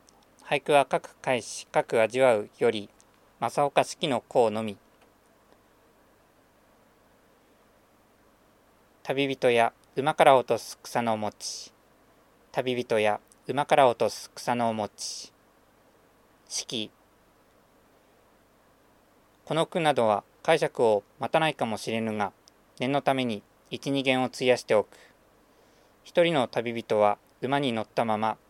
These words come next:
ある宿場の茶屋の前にあって、その茶屋で売っている草の餅を買って、それを馬上ながら頬張りつつあったとき、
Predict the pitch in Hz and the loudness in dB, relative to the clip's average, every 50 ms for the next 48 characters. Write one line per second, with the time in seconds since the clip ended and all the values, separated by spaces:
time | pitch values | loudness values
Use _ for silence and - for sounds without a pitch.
0 | _ _ _ _ _ _ - 160 156 143 127 104 - - - 151 123 131 123 123 | _ _ _ _ _ _ 0 2 2 4 2 0 -2 -6 -4 0 2 2 2 2
1 | 123 117 - - 135 131 139 139 143 143 139 131 117 107 104 104 - _ _ - | 0 -2 -2 0 0 0 2 2 0 0 0 0 0 -2 -4 -4 -6 _ _ -10
2 | 104 98 - _ _ _ _ _ _ _ _ _ - - 127 127 123 - - 139 | -10 -10 -10 _ _ _ _ _ _ _ _ _ -8 -2 0 0 0 0 2 2
3 | 123 123 113 120 117 113 - _ - 131 - _ - - 120 113 110 110 110 110 | 4 4 4 2 0 0 -4 _ -8 -8 -8 _ -4 -2 -2 0 0 -2 -4 -6
4 | - _ _ _ _ _ _ - - - 135 135 139 139 - - - 143 110 - | -8 _ _ _ _ _ _ -12 -6 -4 -2 -2 -2 -4 -4 -2 2 2 2 2
5 | - 107 101 _ _ _ - 117 104 - _ _ _ _ _ _ _ _ - - | 0 -6 -8 _ _ _ -4 -4 -4 -6 _ _ _ _ _ _ _ _ -12 -4
6 | - 123 120 120 117 107 - 120 110 131 135 135 135 135 135 131 117 104 101 95 | 0 2 4 4 2 2 2 0 2 2 2 0 0 0 0 2 2 2 2 0
7 | - - - 135 131 127 139 147 139 - - - - 123 107 107 - - 113 - | -4 -2 2 2 6 6 6 4 4 0 -6 -6 0 0 0 0 0 -4 -6 -6
8 | 113 101 _ - - - - - | -6 -8 _ -12 -20 -20 -20 -20